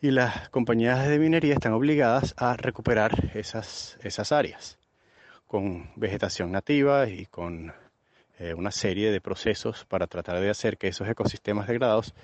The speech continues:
se aproximen lo máximo posible a su condición original.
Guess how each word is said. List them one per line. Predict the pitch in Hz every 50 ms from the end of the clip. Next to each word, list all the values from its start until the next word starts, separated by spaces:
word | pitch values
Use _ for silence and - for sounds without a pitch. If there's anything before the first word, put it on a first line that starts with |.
| - - - - - - - - - - - -
se | - - 101
aproximen | 92 - 101 98 - - - 131 127 127 131 139 135 123
lo | 110
máximo | 98 95 95 - - 117 113
posible | 117 120 - - 117 120 131 143 -
a | - 98 95 95 -
su | - - - 95 98 90 - - -
condición | - 98 95 92 92 - 95 92
original. | 98 98 - 104 95 76 - -